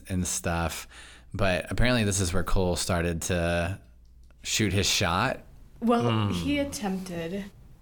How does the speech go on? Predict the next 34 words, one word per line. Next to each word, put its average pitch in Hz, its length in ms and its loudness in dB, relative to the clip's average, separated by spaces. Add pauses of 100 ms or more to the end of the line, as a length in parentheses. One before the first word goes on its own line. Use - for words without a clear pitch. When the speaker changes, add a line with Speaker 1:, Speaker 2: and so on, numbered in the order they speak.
Speaker 2:
We, 247 480 -4
yeah, 247 200 2
so - 140 -4
this 254 180 -4
is 330 100 -6
an 277 80 -2
opportunity, 208 640 -8
right, 202 260 -6
for - 180 -10
us - 240 -8
to, 226 140 -6
like, - 320 -10 (180)
be 220 160 2
in 214 80 0
community 190 840 -8
in 196 180 -8
person, 180 600 -8
Speaker 1:
Yep. 185 120 0
Speaker 2:
but 208 140 -2
safely, 175 600 -10
and 170 100 -10
to 185 100 -12
see 202 120 -6
Speaker 1:
Yep. 175 140 0
Speaker 2:
each - 160 -12
other 196 260 -10
again. 185 480 -8 (420)
And 190 220 -6
so 180 560 -4 (300)
part 226 260 -2
of 202 100 -4 (600)
my 202 180 -8
actual 180 560 -8
role 170 540 -8